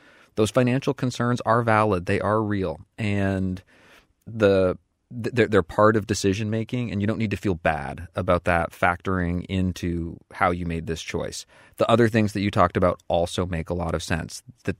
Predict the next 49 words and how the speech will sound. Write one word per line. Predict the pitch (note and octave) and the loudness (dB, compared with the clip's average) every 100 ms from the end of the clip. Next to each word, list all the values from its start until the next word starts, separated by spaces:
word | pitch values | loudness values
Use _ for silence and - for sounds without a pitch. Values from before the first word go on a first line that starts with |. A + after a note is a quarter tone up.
| - | -4
this | G#2+ | -6
funeral | - G#2+ G#2 G2 | -2 0 4 4
wasn't | F#2+ G2 A2 G#2+ | 6 4 4 0
something | G2+ F#2+ F#2 F2+ | 0 0 0 -2
that | F2 | -4
you | F2+ | -2
felt | F2+ D#2 | -2 -2
was | E2 | -6
targeted | - - F2 E2+ E2+ E2+ E2+ _ _ _ _ _ _ _ - | -4 -2 0 0 -2 -2 -8 _ _ _ _ _ _ _ -2
in | A2+ | 0
a | |
way | G2 F#2+ F#2 | 4 6 6
that | F#2 | 4
was | F2+ | 2
gonna | G#2 G2 | 2 2
be | F#2+ | 2
really | F#2+ F#2 | 2 2
meaningful | F#2 F#2 F#2 F#2+ | 0 0 0 0
or | F2 | 0
significant | - F2 E2 F#2 D#2+ D#2 | 0 -2 -2 -4 -6 -8
to | F2 | -8
you, | D#2+ | -6
where | D2+ | -4
it | D#2 | -4
was | F2+ | -4
gonna | F2 E2+ | -4 -2
be | E2 | -2
a | |
small, | - F2+ E2+ D#2 | -2 -2 -2 -2
intimate | F2+ E2 E2+ | -2 0 2
occasion | E2 - D#2+ E2 D#2+ | 0 0 -4 -2 -4
with | D#2+ | -4
friends | - D#2+ D#2+ | -2 -2 -4
and | D#2 - _ _ - | -8 -12 _ _ -2
family | F2 E2 D#2+ | 0 2 2
that | C2 | 0
were | E2+ | 0
very | D#2+ | 0
close, | D#2 - B1+ - - _ - - - _ _ - | -2 -2 -2 -2 -6 _ -20 -20 -20 _ _ -10
that | G#2+ F#2+ | -2 0
it | |
was | D#2 - | 0 -2
gonna | E2 | -2
be | D#2 | 0
a | D#2 | 0
larger | E2 D#2 D#2+ E2+ D#2+ D#2+ | 2 2 0 0 0 -2
gathering | D#2+ D#2+ D#2+ D#2+ D#2+ | -2 -2 -2 -4 -4
or | E2 | -4
event, | E2 E2 | -4 -6